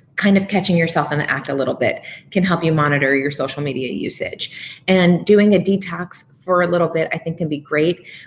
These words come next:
When I moved from New York to L A, everybody in the newsroom I was working in was starting to get so many new opportunities because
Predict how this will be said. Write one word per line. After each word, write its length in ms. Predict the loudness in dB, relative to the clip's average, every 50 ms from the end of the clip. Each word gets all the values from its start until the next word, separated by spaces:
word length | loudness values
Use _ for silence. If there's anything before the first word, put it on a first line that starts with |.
| -20 _
When 200 | 0 0 0 2 0
I 160 | 0 0 2
moved 500 | 4 4 4 6 4 4 2 2 -2 -8
from 260 | -6 -4 -2 0 0
New 140 | 0 0 0
York 240 | 0 0 -2 -2 -4
to 160 | -10 -12 -8 -8
L 160 | -6 -4 -2
A, 320 | -2 0 0 0 -2 -2 -4 -12 -20 -20 _ _
everybody 560 | 0 2 2 2 2 2 2 0 0 2 0
in 380 | -2 -2 -2 -2 -2 -2 -2 -2
the 60 | -4 -2
newsroom 340 | -2 -2 -2 -2 -4 -4
I 80 | -2 -2
was 140 | -2 -2 -2
working 340 | -4 -4 -4 -4 -4 -2 -2
in 200 | -2 -4 -4 -6
was 100 | -8 -6
starting 320 | -2 -2 0 0 0 -2
to 80 | -4 -4
get 340 | -4 -4 -4 -4 -6 -14 _
so 360 | -16 -14 -10 -4 -2 0 0
many 220 | 0 0 0 0 2
new 340 | 2 2 4 4 2 2 0
opportunities 680 | -2 -6 -6 -8 -6 -4 -2 -2 0 0 0 -2 -2 -6
because 280 | -12 -10 -8 -8 -8